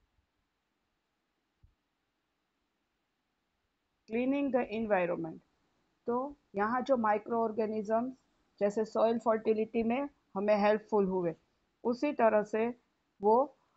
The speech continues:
environment को क्लीन करने में किस तरह से helpful होते हैं, Right? तो इस तरह से अलग-अलग जगह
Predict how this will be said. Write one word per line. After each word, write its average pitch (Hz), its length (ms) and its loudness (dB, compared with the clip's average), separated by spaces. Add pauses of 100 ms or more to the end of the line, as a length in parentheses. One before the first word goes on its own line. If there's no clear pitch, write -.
(320)
environment 247 680 6
को 247 120 2
क्लीन 247 440 0
करने 226 220 4
में 233 160 0
किस 226 320 -6
तरह 208 220 4
से 220 200 0 (100)
helpful 202 400 2
होते 190 260 -2
हैं, 170 260 -4 (920)
Right? 339 260 0 (1800)
तो 262 180 6 (200)
इस 254 140 -4
तरह 233 200 2
से 233 140 0
अलग-अलग 233 680 2 (1200)
जगह 214 260 6